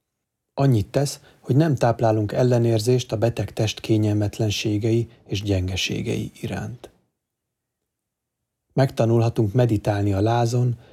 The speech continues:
a kimerültségen, a testi fájdalmakon, amelyeket mindannyian megtapasztalunk. Nem kell kedvelnünk ezeket, csupán időt kell szánnunk arra, hogy elviseljük és megpróbáljuk megérteni őket,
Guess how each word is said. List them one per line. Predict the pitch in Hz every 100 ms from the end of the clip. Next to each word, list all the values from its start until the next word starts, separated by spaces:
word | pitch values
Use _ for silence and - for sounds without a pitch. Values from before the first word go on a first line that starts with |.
| _ -
a |
kimerültségen, | - 123 117 113 113 - - 113 120 120 113 _ _ _
a | -
testi | 120 104 -
fájdalmakon, | 95 113 107 110 104 104 - 123 110 - _ _ -
amelyeket | 120 131 127 131 127 -
mindannyian | 123 104 95 98 101
megtapasztalunk. | 98 92 - - 107 - - 123 120 - - _ _ _ _ _ _ _ _ _ _ _ _ _
Nem | - 113
kell | 107 101
kedvelnünk | - 117 104 104 104 104 127
ezeket, | 117 123 135 - - - -
csupán | 156 147 143
időt | 170 135 107 -
kell | 113
szánnunk | 107 - 120 107 101
arra, | 113 117 117
hogy | 110 120
elviseljük | 123 107 101 - 120 117 113
és | 98 -
megpróbáljuk | 139 135 120 107 101 98 -
megérteni | 113 104 95 - 101 104
őket, | 113 120 -